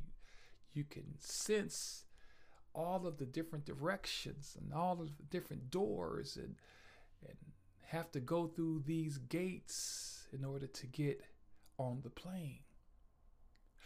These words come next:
The crew at the airport is constantly <laughs> talking over the P A system, reminding you to follow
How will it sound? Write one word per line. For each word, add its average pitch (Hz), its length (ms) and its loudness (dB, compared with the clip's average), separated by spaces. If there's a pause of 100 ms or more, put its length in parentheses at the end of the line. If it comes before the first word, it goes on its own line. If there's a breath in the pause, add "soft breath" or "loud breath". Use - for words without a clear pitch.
(140 loud breath)
The 117 100 4
crew 240 340 4
at - 120 6
the - 140 2
airport 123 500 4
is 120 220 0 (100)
constantly - 1160 4 (540)
<laughs> - 1300 -8
talking 214 400 6
over 185 200 4
the 170 100 0
P 190 260 4
A 214 140 8
system, - 520 -2 (1200)
reminding 180 600 4
you 180 220 2
to - 140 -4 (240)
follow 214 580 -2